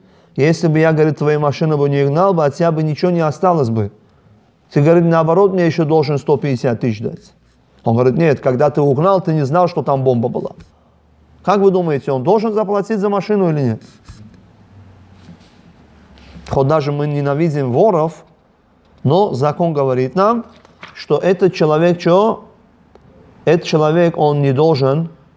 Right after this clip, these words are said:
заплатить. Он не должен заплатить, потому что он, на самом деле, эта машина взорвалась. Хоть даже у него намерения были нехорошие,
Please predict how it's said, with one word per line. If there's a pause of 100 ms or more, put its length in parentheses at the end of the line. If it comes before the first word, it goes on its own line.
(300)
заплатить. (1000)
Он
не
должен
заплатить,
потому
что
он, (800)
на
самом
деле,
эта
машина
взорвалась. (720)
Хоть
даже
у
него
намерения
были
нехорошие,